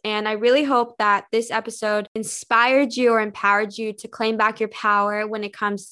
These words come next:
to the people you spend your time with, and to listen to your friggin' intuition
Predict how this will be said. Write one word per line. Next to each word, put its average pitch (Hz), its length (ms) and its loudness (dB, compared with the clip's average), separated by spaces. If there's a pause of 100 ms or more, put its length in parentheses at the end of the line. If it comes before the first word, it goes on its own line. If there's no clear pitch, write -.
to 208 180 -2
the 202 80 -8
people 220 320 -4
you 226 80 0
spend 202 320 -6
your 202 100 -4
time 196 340 -4
with, 190 200 -4 (580)
and 208 560 -2
to 220 460 -2
listen 226 400 -2
to 302 100 0
your 302 220 4
friggin' 285 480 0
intuition 226 960 -2